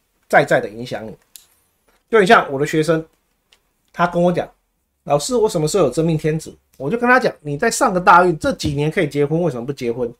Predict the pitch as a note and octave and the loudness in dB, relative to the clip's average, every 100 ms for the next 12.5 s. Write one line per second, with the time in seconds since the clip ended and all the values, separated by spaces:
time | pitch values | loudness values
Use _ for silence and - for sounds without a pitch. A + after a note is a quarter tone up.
0 | _ - C4+ A3+ - _ _ A#3+ B3+ C4+ | _ 4 6 6 4 _ _ 8 8 8
1 | B3 E3+ E3 A#3+ F#3 F#3+ B3+ G#3+ F#3+ A3+ | 2 2 2 2 -2 0 2 4 4 6
2 | F3+ - _ - G3 - G#3 E3 F3 D#3 | 4 2 _ -4 -4 -4 -6 -2 0 0
3 | C3 C3+ D3 - _ _ _ _ _ _ | -2 -2 -2 -2 _ _ _ _ _ _
4 | - C4 C4 C#4+ C4+ G#3+ G#3+ A3+ F3 F3+ | 4 4 6 4 6 6 6 6 4 4
5 | G3 G3 - _ A#3 C4+ A#3 D#3 D#3+ G3 | 4 2 0 _ 0 0 2 2 2 2
6 | F3 - _ _ - - B3 C#4 C#4 A#3 | -2 -4 _ _ -10 -4 -2 2 4 4
7 | E3 D#3 G#3 F3 - - _ A3+ - A3+ | 4 0 -2 -2 -4 -10 _ -12 0 0
8 | A3+ G3+ F#3+ F3+ - A3+ A#3 - B2 G#3+ | 2 2 2 0 -2 -2 -2 -6 -4 0
9 | E3 B2+ B2+ D#3 B2+ - _ _ B3+ - | 0 -2 -6 -8 -8 -12 _ _ 0 2
10 | D3+ D#3 D#3+ G3 G3 F#3+ F3+ - _ - | 2 0 2 2 2 -2 -4 -8 _ -4
11 | F#3 F3+ - F#3 F#3 F3 _ - - A3 | 0 0 -2 -4 -4 -6 _ -18 -6 -4
12 | - A#2+ A#2+ B2 | -2 -4 -6 -10